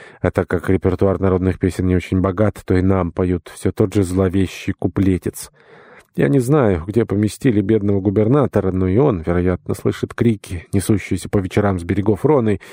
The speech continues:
и они не могут не навевать на него мрачных дум. Хоть бы посадили-то нас с ним в одну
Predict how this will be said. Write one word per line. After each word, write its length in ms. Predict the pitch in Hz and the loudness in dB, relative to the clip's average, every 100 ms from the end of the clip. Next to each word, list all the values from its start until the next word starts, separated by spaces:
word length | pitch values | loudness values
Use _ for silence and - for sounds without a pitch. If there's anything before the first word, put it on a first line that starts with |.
| - | -4
и 60 | 107 | 0
они 180 | 110 123 | 2 4
не 100 | 120 | 4
могут 380 | 135 113 101 - | 2 2 -2 -2
не 160 | 101 | 0
навевать 460 | 104 101 104 117 101 | 2 2 2 2 0
на 60 | 101 | -2
него 260 | 101 104 | 2 0
мрачных 760 | 98 98 101 101 - - 98 90 | 0 0 0 0 -4 -6 -6 -6
дум. 420 | 95 107 107 90 - _ - - - - - _ | 0 2 2 -2 -12 _ -20 -20 -20 -20 -20 _
Хоть 260 | - 170 147 | 0 2 0
бы 300 | 127 151 - | 0 2 2
посадили-то 920 | - 143 - 123 107 139 143 123 - 113 | 0 0 2 0 2 2 2 2 2 2
нас 300 | 120 117 - | 2 2 -2
с 140 | - | -2
ним 300 | 117 110 101 | 0 2 0
в 160 | 90 113 | 0 0
одну 320 | 104 143 | 2 2